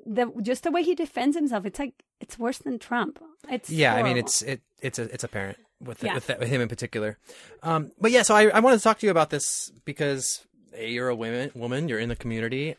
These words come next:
Speaker 2: um, and these conversations are coming up for a lot of people for the first time. They're starting to
Speaker 1: Mm-hmm.
Speaker 2: explore the idea that their leaders are <laughs> not infallible.
Speaker 1: Right,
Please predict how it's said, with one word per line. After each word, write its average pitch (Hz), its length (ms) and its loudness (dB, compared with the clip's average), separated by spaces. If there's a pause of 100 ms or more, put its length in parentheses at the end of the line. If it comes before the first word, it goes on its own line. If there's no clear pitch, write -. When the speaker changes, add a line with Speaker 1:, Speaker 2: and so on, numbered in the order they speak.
Speaker 2:
um, 110 460 -6 (600)
and 127 540 0
these 143 200 -4
conversations 170 600 0
are 135 60 -4
coming 135 260 -2
up 135 120 -4
for 127 100 0
a 117 60 2
lot 120 160 4
of - 80 -4
people 131 340 0
for 120 160 -2
the 110 80 -4
first - 320 0
time. 143 560 2
They're 117 140 -4
starting 120 280 0
to - 40 -6
Speaker 1:
Mm-hmm. 117 80 0
Speaker 2:
explore 117 880 2
the 113 260 -2
idea 113 400 -4
that 104 280 -2 (100)
their 110 400 -4 (920)
leaders 117 500 -2
are 107 480 -2
<laughs> 143 60 -2
not 127 300 0
infallible. 135 380 0
Speaker 1:
Right, - 320 4